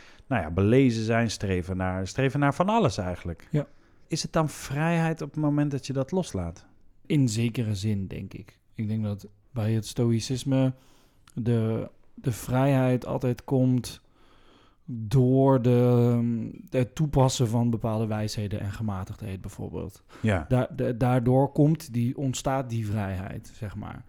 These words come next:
Speaker 1: Mhm.
Speaker 2: Door, eh, goed voor je lijf te zorgen en niet te lenen van het geluk van morgen,
Speaker 1: Ja.
Speaker 2: krijg je morgen de vrijheid om je dag in te delen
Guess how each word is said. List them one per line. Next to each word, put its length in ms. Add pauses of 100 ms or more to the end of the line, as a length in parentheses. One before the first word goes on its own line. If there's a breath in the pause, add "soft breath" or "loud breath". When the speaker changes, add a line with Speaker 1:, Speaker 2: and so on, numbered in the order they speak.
Speaker 1:
Mhm. 280
Speaker 2:
Door, 400
eh, 500 (580 soft breath)
goed 340
voor 240
je 120
lijf 280
te 140
zorgen 520
en 160
niet 320
te 140
lenen 600
van 100
het 140
geluk 320
van 180
morgen, 580 (160 loud breath)
Speaker 1:
Ja. 280
Speaker 2:
krijg 320
je 80
morgen 420
de 100
vrijheid 800
om 140
je 120
dag 340
in 220
te 140
delen 480